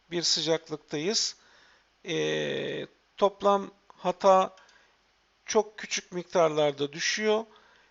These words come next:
Eğer set değerini büyük bir şekilde aşmış olsaydık daha hızlı düşecekti.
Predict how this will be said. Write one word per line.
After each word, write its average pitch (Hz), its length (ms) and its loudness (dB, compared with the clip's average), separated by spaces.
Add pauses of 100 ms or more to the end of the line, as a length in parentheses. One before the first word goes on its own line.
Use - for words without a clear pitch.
(120)
Eğer 180 220 2
set 202 380 0
değerini 180 380 -2
büyük 180 300 -14
bir 175 60 -12
şekilde 160 400 -4
aşmış 160 380 -2
olsaydık 165 440 -6
daha 185 240 6
hızlı 139 240 -4
düşecekti. 117 720 -10